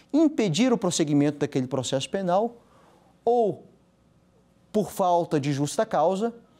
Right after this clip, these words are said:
ou por inépcia da denúncia. Quer dizer, a-, aquela petição inicial do processo penal, que chamamos denúncia,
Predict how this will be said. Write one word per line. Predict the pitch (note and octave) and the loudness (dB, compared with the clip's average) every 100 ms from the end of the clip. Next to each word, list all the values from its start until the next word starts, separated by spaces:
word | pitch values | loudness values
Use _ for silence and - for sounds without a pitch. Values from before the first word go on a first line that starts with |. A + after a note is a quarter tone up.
| - - _ _ | -20 -20 _ _
ou | A#3 B3+ C#4+ C#4+ | -2 2 2 2
por | - - C#4 G#3+ A#3+ - - | -6 -2 0 0 -4 -8 -2
inépcia | D4+ C#4 C4 C4+ - - C3+ G#2 - _ _ _ _ _ _ _ _ - | 2 4 2 0 -2 0 0 0 -8 _ _ _ _ _ _ _ _ -4
da | D#3+ | -4
denúncia. | D#3+ G3+ F#3+ - G2+ - _ _ _ _ _ _ | -2 0 0 0 -6 -12 _ _ _ _ _ _
Quer | - F3+ | -6 -4
dizer, | C3 B2+ B2 - _ | -2 -2 -2 -12 _
a-, | C#3 C#3 | -4 -4
aquela | C#3+ - F#3 F3 D#3+ | -6 -6 -2 0 -2
petição | - F#3+ - - G3 G3 | -2 -4 -2 -2 0 2
inicial | F3 D#3+ - C3+ C3 | 0 0 0 0 0
do | B2 | -2
processo | B2 A2+ A#2+ - | -4 -2 -4 0
penal, | D#3 A#2 A#2 | 0 0 -2
que | - | -4
chamamos | - A#2+ A#2 A#2+ | -4 -2 -2 -2
denúncia, | G3 F3+ E3+ - | -2 0 -2 -6